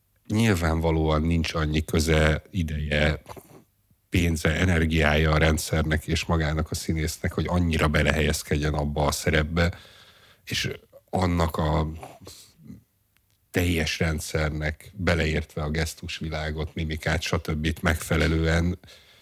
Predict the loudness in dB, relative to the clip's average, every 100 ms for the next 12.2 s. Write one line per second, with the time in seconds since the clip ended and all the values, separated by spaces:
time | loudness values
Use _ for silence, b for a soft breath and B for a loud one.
0 | B -6 -2 -2 0 2 2 0 -2 2
1 | 2 4 4 4 2 0 0 2 2 2
2 | 2 0 0 0 2 2 0 _ 0 2
3 | 2 2 2 2 2 0 -2 -2 0 2
4 | 2 0 -8 -4 0 0 -2 -10 -20 -20
5 | _ -10 -4 -2 -2 -2 -2 -2 -2 -2
6 | 0 0 0 -2 -2 0 -2 -4 -6 -8
7 | -8 -6 -4 -4 -4 -2 -4 -8 B B
8 | B B B B B -6 -4 -4 -6 -6
9 | -6 -10 -20 _ _ -20 -20 -20 -14 -6
10 | -4 -2 -4 -4 -6 -6 -6 -6 -6 -6
11 | -8 -4 -4 -2 -2 -4 -4 -4 -2 -2
12 | -2 -6